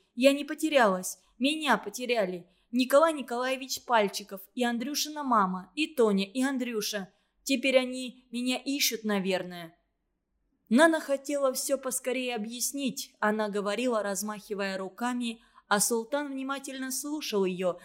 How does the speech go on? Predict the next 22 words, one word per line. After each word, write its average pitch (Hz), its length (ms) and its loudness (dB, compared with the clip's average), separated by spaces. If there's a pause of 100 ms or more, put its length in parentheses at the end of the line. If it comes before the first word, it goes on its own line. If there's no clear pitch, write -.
(160)
наклоняя 214 680 -2
голову 233 480 0
то 208 200 -2
в 185 80 0
одну, 233 440 -2 (220)
то 330 120 2
в - 60 -2
другую 262 380 -4
сторону. 180 720 0 (880)
«Значит, 214 760 0 (260)
во 226 180 8
всём 254 340 0
виновата 262 520 2
телефонная 254 720 -6
книга», — 190 600 0 (360)
сказала 202 680 0
женщина. 190 640 -6 (560)
«Теперь 294 440 6
ты 240 140 -6
можешь 302 400 0
предложить, 220 600 -2
Никита? 226 500 -4